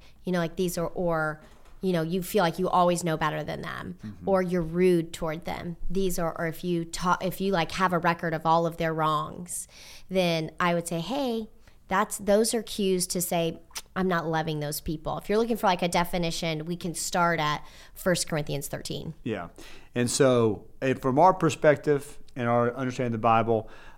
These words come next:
Speaker 2: uh, love is not love, God is love. And so since God is love, he gets to set the parameters around it. Um, and there's no way we could discuss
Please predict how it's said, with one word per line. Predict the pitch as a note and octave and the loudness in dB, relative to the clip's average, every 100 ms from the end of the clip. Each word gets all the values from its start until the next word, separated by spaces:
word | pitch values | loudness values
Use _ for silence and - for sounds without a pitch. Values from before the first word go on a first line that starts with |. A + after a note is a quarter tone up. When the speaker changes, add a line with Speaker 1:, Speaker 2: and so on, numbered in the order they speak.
| - | 0
Speaker 2:
uh, | A2+ A2 G2+ | 4 4 4
love | A#2+ D3 D3 | 6 6 6
is | C3+ | 4
not | C#3 C3+ C3+ | 6 4 6
love, | C3+ C3+ B2+ - - - - A#2 | 6 6 4 -2 -16 -18 -12 0
God | A#2 A2 | 4 4
is | G2+ F2+ | 2 -4
love. | F#2+ D2+ A#1+ - - - - | -8 -10 -12 -18 -20 -20 -10
And | G#2+ G2+ | -8 -4
so | A2 | -4
since | - C3+ A#2+ | -2 0 0
God | - A#2 A2 | 2 2 2
is | G#2 G2+ | -2 -4
love, | G#2 G2+ G2 - - - - | -2 -2 -4 -8 -20 -20 -4
he | B2+ | 0
gets | A#2 A2+ - | 0 0 -2
to | |
set | A2 G#2+ - | -4 -4 -4
the | |
parameters | - A2 G#2 G2+ G2 G2 | -6 -4 -2 -2 -4 -6
around | G2 G2 G2+ G2+ | -4 -4 -4 -2
it. | G2+ - - - - A2+ | -4 -6 -16 -16 -8 -2
Um, | A2 G#2+ | 0 2
and | A#2+ | 2
there's | B2 A#2+ | 2 2
no | C#3 C#3 | 4 6
way | C3 B2 | 6 4
we | A#2+ A2+ | 4 0
could | A2 | -2
discuss | A2 - A2+ G#2+ - | -4 -2 -2 -2 -6